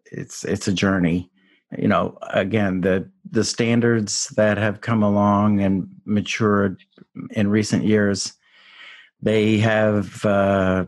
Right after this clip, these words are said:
touched on, you know, the project part of the phase of the project, the the implementation,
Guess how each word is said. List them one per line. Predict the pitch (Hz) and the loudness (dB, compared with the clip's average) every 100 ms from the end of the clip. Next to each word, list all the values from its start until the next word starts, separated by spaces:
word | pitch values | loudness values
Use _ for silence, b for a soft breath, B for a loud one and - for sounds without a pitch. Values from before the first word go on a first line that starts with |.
| _ - | _ -6
touched | 135 110 - | -6 -4 -2
on, | 107 101 98 98 98 90 90 - | 0 2 2 0 0 -2 -4 -6
you | 107 | -2
know, | 87 80 85 - - _ - | -2 -2 -4 -10 -20 _ -8
the | |
project | 87 - 107 104 107 92 - | -6 -2 -2 0 0 0 -2
part | 107 98 | -4 -2
of | 101 98 | -2 -2
the | 98 95 _ _ _ _ _ - 127 | -4 -6 _ _ _ _ _ -16 -4
phase | 113 104 | -2 0
of | 101 | 0
the | 101 101 98 95 _ _ _ _ - | 0 0 -2 -6 _ _ _ _ -6
project, | 110 98 98 98 - | -2 0 0 0 0
the | 90 87 87 85 87 B B B B B - | 0 0 0 -2 -6 B B B B B -4
the | 90 - | -2 0
implementation, | 107 101 110 101 85 110 101 - 104 101 101 98 87 78 - | -2 -2 0 0 0 0 0 0 -2 0 0 0 -4 -8 -16